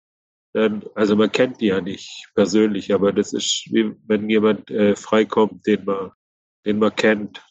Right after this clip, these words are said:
Das war dann so, dass die Kinder,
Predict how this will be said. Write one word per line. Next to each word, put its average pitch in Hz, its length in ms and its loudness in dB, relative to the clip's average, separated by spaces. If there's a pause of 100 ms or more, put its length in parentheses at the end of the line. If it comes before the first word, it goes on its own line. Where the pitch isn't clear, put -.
Das 104 240 0
war 117 160 6
dann 113 340 2 (500)
so, 120 240 2
dass 110 280 0
die 107 160 2
Kinder, 123 600 0